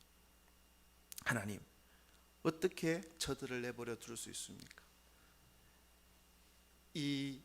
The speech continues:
내 사랑하는 조국, 또 민족, 어떤 내, 어, 이, 이 가족을 위해서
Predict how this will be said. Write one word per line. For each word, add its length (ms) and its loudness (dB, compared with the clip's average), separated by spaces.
내 200 8
사랑하는 580 2
조국, 540 -2
또 120 -2
민족, 680 0
어떤 340 0
내, 220 6
어, 340 2
이, 360 0
이 240 -2
가족을 520 2
위해서 460 0